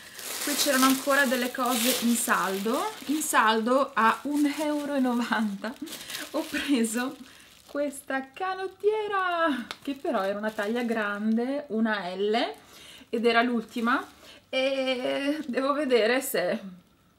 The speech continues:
se è gigante o se magari è una cosa fattibile, anche se la spalla così larga sotto ascella mi piace molto. Bisogna vedere appunto com'è,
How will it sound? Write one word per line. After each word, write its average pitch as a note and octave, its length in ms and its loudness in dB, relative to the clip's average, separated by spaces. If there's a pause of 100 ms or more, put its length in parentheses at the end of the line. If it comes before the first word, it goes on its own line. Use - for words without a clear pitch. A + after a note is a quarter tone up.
(320)
se - 200 -6
è A3+ 60 0
gigante G#3+ 680 0
o A3 60 0
se A3 140 -6
magari G#3 440 -2
è - 20 -4
una G3+ 160 -4
cosa G#3 300 -6
fattibile, G#3 840 -6 (600)
anche D4+ 380 -2
se C4+ 540 -4
la A#3+ 120 -6
spalla C4 480 -4
così B3 380 -6
larga A3+ 720 -2
sotto G#3+ 300 -10
ascella A3+ 460 -4
mi A#3+ 140 -2
piace G#3 340 -10
molto. G3+ 600 -4 (640)
Bisogna C4+ 300 -4
vedere A#3 320 -2
appunto F#3 800 -10
com'è, G3 320 -6